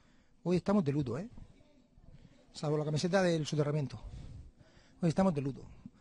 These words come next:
Porque hoy siguen constru-, construyendo este muro, que ya veis a qué distancia está de las viviendas. Y siguen construyendo este muro. Y van a cerrar el paso a nivel a partir de las doce de la noche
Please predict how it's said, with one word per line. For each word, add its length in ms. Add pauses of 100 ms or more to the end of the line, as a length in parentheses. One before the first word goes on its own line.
(320)
Porque 260
hoy 340 (1700)
siguen 260
constru-, 340
construyendo 640
este 200
muro, 320 (420)
que 80
ya 140
veis 240
a 100
qué 80
distancia 320
está 160
de 60
las 100
viviendas. 480 (2000)
Y 100
siguen 220
construyendo 400
este 140
muro. 260 (1300)
Y 60
van 160
a 60
cerrar 260
el 120
paso 260
a 20
nivel 340 (360)
a 80
partir 320
de 60
las 100
doce 240
de 60
la 120
noche 300